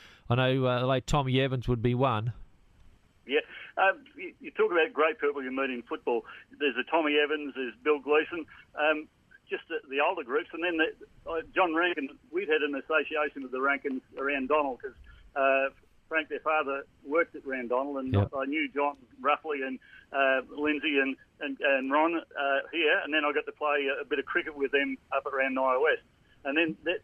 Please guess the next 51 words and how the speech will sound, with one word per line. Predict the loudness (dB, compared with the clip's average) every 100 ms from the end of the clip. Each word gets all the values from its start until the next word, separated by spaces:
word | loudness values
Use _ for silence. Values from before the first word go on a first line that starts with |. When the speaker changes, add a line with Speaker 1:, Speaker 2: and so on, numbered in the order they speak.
| _ -20 -20 -20 -20 -20 _
Speaker 2:
talking | -4 -2
about | 2 2
up | 0
that | 0 -4 -2
way, | 0 2
they | 2
were |
also | 0 -2 2 2
the |
ones | 2 0 -2
that | -2
led | -2
your | -2 -6
Australia, | -6 0 2 2
and | 0 -8 _ _ _ -20 _ -16
between | -6 -2 0
Nye | 2 4 4
and | 2
Nye | 0 0
West | 0 -4 -8
is | -12
a | -14 -20 _
bit, | -10 -10 _ _
bit | -12
of | -6
friendly | -2 -2 -2
rivalry, | 0 2 2 0 -8 -2
but | -2 0
the, | -4 -4 0
the | 2
likes | 2 0
of, | -12 -12
uh, | -12 0
Pat | 2
Harrop | 4 2 0
and | -4 -8
Dennis | -8 -8 -8
Pretty | -4 -4
and | -2
co, | 0 2
they, | 2 0 -16 -18 -14
they're | -2 0
good | 2 -2
blokes, | 2 2 2
but, | -6 -10
oh, | -8 -6 -6 -2
they | 0
love | 2 0
to | -2
play | -4 -2
hard. | -2 -4 -8